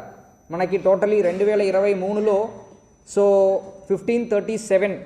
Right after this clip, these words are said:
జేకేసీ పిటిషన్స్ రిసీవ్ అవ్వడం జరిగింది. So ఫిఫ్టీన్ సెవెంటీన్ వరకు మనం డిస్పోజ్ చేసాము. ఇంకా ఒక ట్వంటీ పిటిషన్స్ వరకు బాకీ ఉంది. దీంట్లో మనకి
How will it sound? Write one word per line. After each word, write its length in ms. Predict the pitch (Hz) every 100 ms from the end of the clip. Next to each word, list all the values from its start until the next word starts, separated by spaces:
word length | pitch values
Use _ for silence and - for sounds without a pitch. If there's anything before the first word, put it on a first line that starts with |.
| - - 165
జేకేసీ 440 | 156 180 202 226
పిటిషన్స్ 440 | 202 190 185 196 170
రిసీవ్ 280 | 165 190
అవ్వడం 280 | 190 180 180
జరిగింది. 600 | 143 160 175 160 190 - - - _ _
So 120 | 214
ఫిఫ్టీన్ 460 | 202 196 202 233 233
సెవెంటీన్ 420 | 226 196 202 214
వరకు 220 | 202 190
మనం 180 | 214 208
డిస్పోజ్ 420 | 175 - 196 190 180
చేసాము. 300 | 175 202 233
ఇంకా 260 | 202 214
ఒక 140 | 202 185
ట్వంటీ 360 | - 180 185
పిటిషన్స్ 460 | 180 180 185 190 175
వరకు 200 | 180 175
బాకీ 280 | 175 170 185
ఉంది. 140 | 226
దీంట్లో 560 | 202 208 208 226 214 - - - - -
మనకి 560 | 185 190 202 233 233